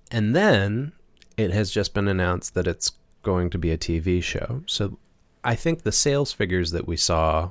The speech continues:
for the single issues, we, we also, we didn't mention the numbers that we had for the volumes, like, when they came out, but, like, the trades did somewhere around, like, thirteen, sixteen thousand until the last one came out. It was around eight thousand. Um,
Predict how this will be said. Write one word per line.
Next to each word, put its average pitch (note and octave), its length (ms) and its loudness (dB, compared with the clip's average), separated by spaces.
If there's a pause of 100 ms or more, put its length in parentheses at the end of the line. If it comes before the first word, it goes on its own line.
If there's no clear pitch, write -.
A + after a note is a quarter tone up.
for - 100 -6
the E2 80 0
single F#2 360 0
issues, D3+ 580 -2 (500)
we, D3+ 280 4
we D3+ 160 4
also, G#3 220 2
we A#2 120 2
didn't A#2 200 0
mention F#2+ 300 0
the E2 80 0
numbers D#2+ 340 0
that E2+ 120 -4
we D#2+ 340 -6
had D#2+ 340 -2
for D#2 140 -4
the D2+ 100 -4
volumes, D#2 680 -4
like, - 140 -4
when D#2+ 100 -6
they D#2 80 -4
came D#2+ 260 -4
out, E2+ 220 -4
but, - 180 -2
like, D#2 280 -4 (340)
the G#2 100 -4
trades A#2 680 0
did F2+ 280 0
somewhere E2+ 540 2
around, D#2 200 0
like, D2 220 -4
thirteen, D#2+ 920 -4 (120)
sixteen - 560 -4
thousand D2+ 680 -2 (380)
until F2+ 240 -2
the E2 40 0
last D#2+ 380 0
one D2 160 -2
came D2+ 240 -4
out. C#2+ 180 -2
It - 80 -6
was C#2+ 120 -8
around D2 260 -4
eight - 220 -10
thousand. F2 520 -4 (600)
Um, D#2 520 -2